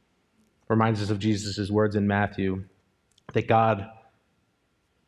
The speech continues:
makes the sun to rise on good and evil, and he sends rain on the just and the unjust. God gives them common grace. He gives them the grace to do all of these things, to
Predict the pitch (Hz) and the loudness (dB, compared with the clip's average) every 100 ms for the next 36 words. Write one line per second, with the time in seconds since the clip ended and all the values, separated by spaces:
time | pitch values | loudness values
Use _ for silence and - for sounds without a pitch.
0 | _ _ _ _ _ _ 117 127 - 123 | _ _ _ _ _ _ 2 2 2 -2
1 | - 131 131 120 117 117 120 113 107 113 | 2 2 4 4 4 4 4 2 0 2
2 | 123 123 123 - - 113 110 117 117 110 | 2 2 -4 -8 -6 -2 0 2 2 2
3 | 104 104 113 104 98 104 104 101 95 101 | 0 -2 -4 -4 -4 -6 -6 -8 -8 -4
4 | 98 - 95 92 - 95 - - _ _ | -4 -4 -10 -10 -14 -18 -16 -18 _ _
5 | _ _ _ _ _ _ _ _ _ _ | _ _ _ _ _ _ _ _ _ _
6 | _ _ _ _ _ _ _ _ _ _ | _ _ _ _ _ _ _ _ _ _
7 | _ - 131 135 127 143 131 123 117 127 | _ -2 2 4 4 4 4 0 4 2
8 | 120 110 110 101 - - - _ _ _ | 4 2 2 0 -8 -18 -20 _ _ _
9 | - _ _ _ _ _ - 160 127 190 | -20 _ _ _ _ _ 0 2 6 6
10 | 160 185 165 127 135 160 165 - 131 139 | 8 6 4 4 6 6 4 4 4 8
11 | 165 156 156 151 135 131 - 165 156 131 | 8 8 4 4 4 2 4 4 6 4
12 | 123 - 135 120 | 0 4 4 4